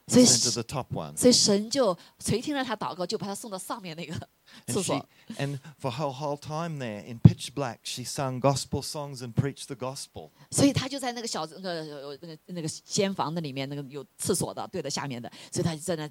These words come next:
Speaker 2: 传福音、唱赞美的歌。
Speaker 1: And she said when she came out of solitary confinement some months later, her church had doubled.
Speaker 2: 啊，她说她发现，等她从那里面被放出来之后，她的所在监狱里的教会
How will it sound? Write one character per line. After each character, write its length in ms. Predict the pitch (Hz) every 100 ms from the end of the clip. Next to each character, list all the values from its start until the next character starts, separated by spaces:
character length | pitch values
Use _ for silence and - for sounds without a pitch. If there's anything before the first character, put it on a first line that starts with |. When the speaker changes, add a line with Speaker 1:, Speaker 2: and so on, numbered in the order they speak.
| _ _
Speaker 2:
传 240 | - - 147
福 140 | -
音、 200 | 151 156
唱 260 | - 175 135
赞 180 | 147 123
美 100 | 110
的 120 | 92
歌。 240 | - 110
Speaker 1:
And 140 | 123 131
she 160 | -
said 380 | 131 - 143 127 - -
when 140 | 139
she 160 | 135 139
came 340 | - 139 127
out 160 | 135 143
of 100 | 123
solitary 560 | - 135 127 - 123
confinement 720 | 107 117 98 131 139 139 107 -
some 280 | - 123
months 320 | 117 107 - 131
later, 460 | 127 151 95 113 - - -
her 100 | 139
church 380 | - 139 135
had 140 | 165 143
doubled. 460 | 160 208 143 87 - - -
Speaker 2:
啊， 100 | 240
她 140 | -
说 180 | 269 294
她 120 | 254
发 240 | 254 262 302
现， 400 | 311 247 208 196 -
等 120 | 214
她 100 | 233
从 140 | - 233
那 80 | 262
里 80 |
面 100 | 208
被 180 | 208 214
放 240 | 202 247 226
出 100 | 233
来 100 | 196
之 160 | 226
后， 180 | 220 208
她 200 | - 240
的 100 | 254
所 120 | - 190
在 200 | 233 214 -
监 180 | 262
狱 40 | 254
里 60 |
的 100 | 190
教 180 | 208 233
会 200 | 240 196